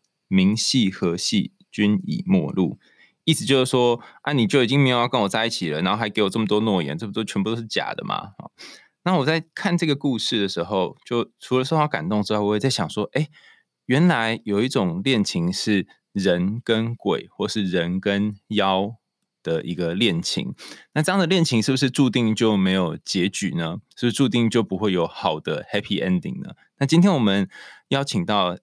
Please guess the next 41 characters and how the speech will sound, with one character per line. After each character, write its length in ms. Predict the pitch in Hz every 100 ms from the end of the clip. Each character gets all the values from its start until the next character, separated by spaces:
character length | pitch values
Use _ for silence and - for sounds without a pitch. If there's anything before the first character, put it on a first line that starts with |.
| -
的 100 | 104
这 100 | 101
个 140 | 90
传 260 | 85 - 104
说 220 | - 131
界， 240 | 131 127 92 160 -
<laughs> 200 | 131 156
传 300 | - 156 180
说 260 | 180 196
界 220 | 196 208 170
的 140 | 143
第 240 | 143 156
一 40 | 160
把 220 | 120 98
交 340 | 95 117 117
椅 220 | 120 87 95
啊， 160 | 95 - - -
钟 220 | 147 151
颖， 160 | 120 -
钟 160 | 131
老 140 | 123 92
师 140 | 113
来 100 | 107
跟 100 | 110
我 80 | 123
们 120 | 101
分 260 | 98 120 127
享 160 | 123 90 - -
《聊 120 | 104
斋 160 | 113 131
志 140 | 123
异》 80 | 123
当 160 | 110 110
中 120 | 107
的 200 | 95 - -
聂 240 | 156 123
小 180 | - -
倩 200 | - 107
的 100 | 82
故 180 | 95 90
事。 240 | 92 85